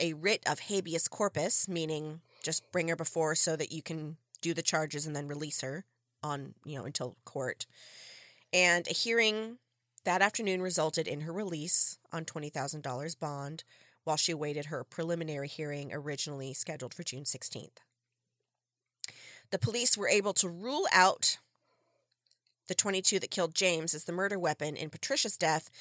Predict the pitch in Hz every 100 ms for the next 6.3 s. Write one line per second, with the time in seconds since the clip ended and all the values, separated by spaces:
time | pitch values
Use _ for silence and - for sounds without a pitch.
0 | - - 185 180 156 165 - 175 170 160
1 | - 160 156 151 156 147 139 151 139 -
2 | 147 143 139 156 127 - 87 - - -
3 | - - 196 214 302 - - - _ _
4 | - - - _ _ _ _ _ _ -
5 | 156 156 180 147 226 233 - 262 262 220
6 | 196 208 262